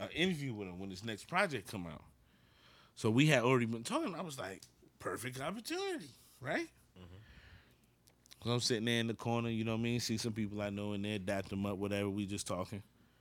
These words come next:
Speaker 1: He's like, "Yeah, he be, he be here in a minute. He be here in a minute." So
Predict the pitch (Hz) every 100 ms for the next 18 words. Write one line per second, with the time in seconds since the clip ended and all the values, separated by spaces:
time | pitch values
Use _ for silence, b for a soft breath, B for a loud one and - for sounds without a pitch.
0 | b b b b - 87 87 90 117 147
1 | 123 139 135 - 127 147 139 147 147 143
2 | 139 151 143 123 135 139 135 127 143 123
3 | 98 101 92 95